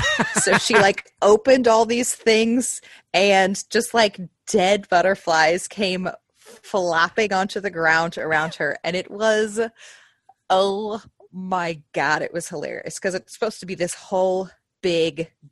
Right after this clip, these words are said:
Speaker 1: gag, like, "Oh my God, this is amazing." But instead it was like, "This is horrific." Oh, that reminded me of that.
Speaker 2: That sounds absolutely amazing.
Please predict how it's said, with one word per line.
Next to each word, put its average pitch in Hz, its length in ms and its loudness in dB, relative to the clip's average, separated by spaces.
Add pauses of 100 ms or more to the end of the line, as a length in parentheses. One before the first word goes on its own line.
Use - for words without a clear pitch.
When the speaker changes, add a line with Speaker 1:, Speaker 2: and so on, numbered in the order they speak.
(200)
Speaker 1:
gag, 151 720 -4
like, 147 460 -2 (280)
"Oh 180 120 0
my 160 120 -4
God, 143 220 -2
this 151 160 -8
is 147 120 -12
amazing." 151 400 -10
But 151 120 -4
instead 156 340 -6
it - 80 -8
was 165 160 -6
like, 156 200 -6 (100)
"This 175 240 -6
is 226 400 -2 (580)
horrific." 175 1080 -2 (1120)
Oh, 160 280 0 (120)
that - 180 -6
reminded 95 400 -16
me - 100 -16
of - 120 -18
that. - 180 -14 (260)
Speaker 2:
That 113 240 -2
sounds 98 500 -6 (240)
absolutely 98 480 -4
amazing. 87 540 -12